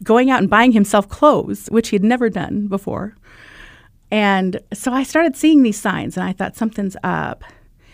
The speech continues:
So, and it was like, you know, a little voice is telling me, you know, "There's something wrong here." So I started praying, and I said, "Lord, if he's, if something's wrong, if he's having an affair, please show me.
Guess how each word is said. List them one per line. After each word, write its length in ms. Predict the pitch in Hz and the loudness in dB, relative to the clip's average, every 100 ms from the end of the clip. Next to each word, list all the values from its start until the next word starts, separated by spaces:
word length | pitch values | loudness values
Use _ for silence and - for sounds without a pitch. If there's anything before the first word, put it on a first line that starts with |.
| - - _ | -20 -20 _
So, 520 | - 277 240 233 233 - | -2 4 6 6 4 2
and 140 | 247 | 0
it 40 | 254 | 2
was 160 | 254 | 0
like, 320 | 285 330 330 | 2 0 0
you 160 | 262 269 | 0 2
know, 240 | 240 220 | 2 2
a 40 | 214 | 2
little 200 | 240 233 | 2 2
voice 280 | 214 208 185 | 2 0 -4
is 100 | - | -6
telling 320 | 185 170 147 | -4 -4 -6
me, 140 | 147 | -8
you 260 | 208 - 220 | -10 -6 -6
know, 180 | 214 208 | -4 -4
"There's 160 | 202 | -4
something 300 | 214 202 185 | -4 -4 -4
wrong 200 | 175 175 | -4 -6
here." 240 | 170 - - - | -8 -12 -14 -14
So 160 | - | -6
I 100 | 285 | -4
started 320 | 392 403 392 339 | -2 -2 -2 -4
praying, 340 | 254 311 165 | -6 -6 -6
and 100 | 185 | -6
I 180 | 196 196 | -6 -8
said, 300 | - 208 190 | -6 -4 -4
"Lord, 340 | 208 226 233 - _ _ _ _ _ _ _ _ _ - | -4 -4 -6 -10 _ _ _ _ _ _ _ _ _ -8
if 120 | 220 | -4
he's, 500 | - 302 311 - - - | 0 2 0 -6 -16 -8
if 80 | 220 | -6
something's 440 | - 330 370 311 | 0 0 0 -2
wrong, 260 | 208 175 175 | 0 -2 -4
if 80 | - | -6
he's 180 | 262 262 | -6 -4
having 260 | 220 196 | -4 -4
an 60 | 180 | -4
affair, 420 | 180 - - 135 | -6 -8 -10 -12
please 320 | - - 214 - | -16 -20 -18 -12
show 240 | 175 165 | -10 -8
me. 300 | 196 190 | -8 -12